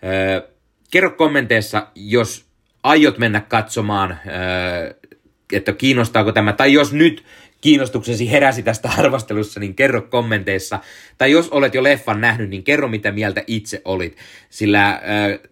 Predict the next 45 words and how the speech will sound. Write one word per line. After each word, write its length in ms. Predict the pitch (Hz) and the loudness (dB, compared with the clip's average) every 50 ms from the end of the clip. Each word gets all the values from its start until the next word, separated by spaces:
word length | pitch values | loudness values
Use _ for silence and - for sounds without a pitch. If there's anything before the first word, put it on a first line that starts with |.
| _ | _
tämä 160 | - 120 135 | -2 0 2
ei 80 | 135 135 | 2 2
varmasti 380 | 160 165 165 156 135 - - 120 | 2 2 2 0 -2 -2 -2 -2
ole 120 | 110 107 | -2 -2
kaikkien 540 | 107 - 135 127 117 104 - - 92 92 90 | -2 -2 0 0 0 -2 -4 -4 -6 -4 -2
pala 240 | - 104 101 92 87 | -2 -2 -2 -2 -2
kakkua, 600 | - - 120 - - - _ - 98 95 90 90 - | 0 0 -2 -2 -2 -6 _ -4 -2 -2 -2 -2 -4
ja 80 | 95 92 | -6 -4
kaikki 400 | - 127 127 123 117 - - 95 | -2 0 0 0 -2 -4 -4 -4
ei 80 | 92 | -4
tästä 260 | 90 95 92 - - - | -2 -4 -6 -6 -10 -10
pidä, 380 | - 110 110 104 101 90 82 87 | -6 -4 -2 0 0 -2 -2 -4
mutta 360 | 98 101 95 - - 95 - | -8 -10 -10 -10 -10 -10 -6
itse 240 | - 143 147 - 143 | -4 -4 -4 -4 -6
pidin 300 | - - 113 104 104 92 | -6 -6 -6 -6 -6 -2
todella 320 | - 127 127 120 107 95 | 0 0 2 2 0 0
paljon 300 | 90 - 107 98 98 92 | -2 -4 -4 -4 -4 -6
ja 60 | 92 90 | -6 -6
haluan 280 | 101 107 107 104 98 | -4 -4 -4 -6 -6
kuulla, 260 | 95 - 98 98 92 | -8 -8 -6 -6 -6
mitä 300 | 85 92 104 101 - 107 | -6 -6 -8 -6 -6 -6
mieltä 300 | 95 92 85 82 - - | -6 -6 -8 -8 -10 -12
muut 380 | 85 87 92 98 95 85 78 - | -10 -8 -6 -6 -6 -6 -8 -8
on. 280 | - 92 90 87 80 73 - - - - - - - _ _ | -6 -6 -4 -4 -6 -10 -14 -18 -20 -20 -20 -20 -20 _ _
Pidittekö 400 | 113 107 113 104 - 98 90 95 | 0 0 0 0 0 -2 0 0
tästä 260 | 95 92 90 - 95 | 0 0 0 0 2
yhtä 280 | 98 101 101 - 101 85 | 2 2 2 2 -2 -4
paljon, 280 | 90 87 85 82 82 | -4 -4 -4 -4 -4
vai 80 | 85 90 | -2 -2
oliko 180 | 95 95 95 | -2 -2 -2
tämä 280 | 92 - 90 87 90 85 | -2 -2 -4 -4 -4 -4
teidän 260 | 82 98 95 90 87 | -2 -2 -2 -2 -2
mielestänne 460 | 85 85 85 80 - - 80 78 76 - _ _ _ | -4 -8 -10 -10 -10 -12 -12 -12 -14 -16 _ _ _
todella 360 | - 101 98 98 92 82 80 76 | -4 0 0 0 0 -2 -4 -6
huono 320 | 78 82 80 80 76 76 | -8 -8 -8 -8 -8 -6
leffa 300 | 85 90 85 - - 78 | -6 -6 -6 -6 -10 -14
tai 260 | - - 78 76 78 | -10 -8 -6 -6 -4
jotain 340 | 85 87 85 - 87 80 73 | -4 -4 -4 -4 -4 -4 -6
siltä 240 | - 78 - 85 78 | -8 -8 -8 -6 -6
väliltä? 340 | 82 82 82 80 76 82 - - - - - - - - - | -4 -4 -4 -6 -8 -10 -14 -14 -16 -18 -18 -18 -16 -6 -2
Aina 180 | 107 127 131 | 0 2 2
mukavaa 400 | 120 113 104 113 107 98 95 87 | 2 0 0 2 2 2 2 0
kommenteissa 720 | - - - 92 90 90 87 78 78 80 80 - - 78 73 - _ _ _ _ _ _ _ _ - | -2 -2 -2 -2 -2 -2 -4 -4 -6 -6 -8 -8 -10 -12 -12 -14 _ _ _ _ _ _ _ _ 0
keskustella 640 | 104 101 98 - - - 82 - - 80 80 80 | 2 2 2 2 -2 -6 -8 -8 -8 -8 -8 -8
hieman 440 | 80 - 90 92 85 82 80 73 - | -6 -2 -2 -2 -2 -2 -6 -10 -12